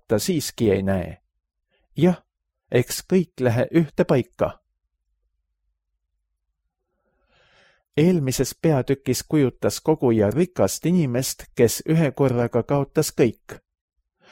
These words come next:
Sellisel juhul näeb ja mõistab õnnetust igaüks. Aga nüüd räägib ta rikkast inimesest, keda ei tarvitse tabada mingid suured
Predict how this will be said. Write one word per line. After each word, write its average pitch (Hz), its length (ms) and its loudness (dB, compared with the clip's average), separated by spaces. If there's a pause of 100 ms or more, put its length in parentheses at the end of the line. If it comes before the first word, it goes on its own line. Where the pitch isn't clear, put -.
(300)
Sellisel 151 640 0
juhul 139 300 0
näeb 147 320 -2
ja 117 100 2
mõistab 131 440 -4
õnnetust 135 560 -2
igaüks. - 580 -4 (840)
Aga 123 280 0
nüüd 151 520 0
räägib 123 520 -2
ta 107 120 2
rikkast - 520 -4
inimesest, 135 800 -2
keda 147 320 0
ei 135 80 -2
tarvitse 139 480 -4
tabada 139 480 -4
mingid 131 420 -2
suured 143 440 -2